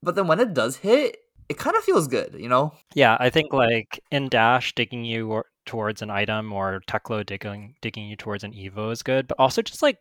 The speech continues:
Speaker 2: putting a red on the bottom of your deck is so good in this format. Like, just, like, having a good second cycle that you know is coming up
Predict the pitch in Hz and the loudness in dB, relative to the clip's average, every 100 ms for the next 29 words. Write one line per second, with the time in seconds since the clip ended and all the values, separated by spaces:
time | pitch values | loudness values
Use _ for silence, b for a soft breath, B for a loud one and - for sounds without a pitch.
0 | _ - 123 135 226 294 180 98 98 107 | _ -6 0 2 2 0 -2 -2 0 4
1 | 156 135 110 - 92 98 160 185 160 117 | 4 4 0 -6 -2 0 0 -2 -6 -6
2 | 92 110 - 104 87 - - 117 135 156 | 0 2 2 -4 -10 -10 -4 2 4 6
3 | 160 160 135 _ _ _ _ - 107 135 | 4 0 -4 _ _ _ _ -4 2 2
4 | 104 90 - - - - 50 - - 50 | 2 -6 -14 -12 -12 -12 -14 -12 -12 -12
5 | _ _ _ 117 104 101 - 120 123 120 | _ _ _ -4 -4 -6 -10 -8 -2 2
6 | 110 117 151 117 95 104 - 104 120 113 | 2 2 0 -4 -4 -6 -2 -4 -4 -8
7 | 92 98 151 151 117 104 98 92 92 104 | -8 -4 -2 -2 -4 -8 -14 -12 -10 -8
8 | 107 - 101 90 87 107 - | -8 -8 -10 -10 -8 -4 -4